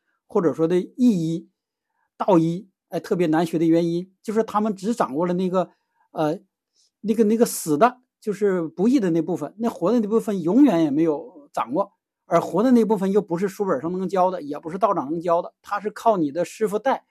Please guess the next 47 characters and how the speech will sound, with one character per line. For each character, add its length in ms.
或 160
者 120
靠 220
你 120
自 220
己 180
的 160
这 100
个 120
领 160
悟， 280
就 80
是 160
永 280
远 200
是 160
活 300
的 80
啊。 160
就 80
是 180
有 220
些 140
东 160
西 120
永 260
远， 180
永 140
远 180
是 120
活 240
的， 180
这 100
个 100
活 280
的 80
就 180
叫 160
活 220
的， 160
它 100
是 60
没 180
法 160
靠 220
咱 120
们 160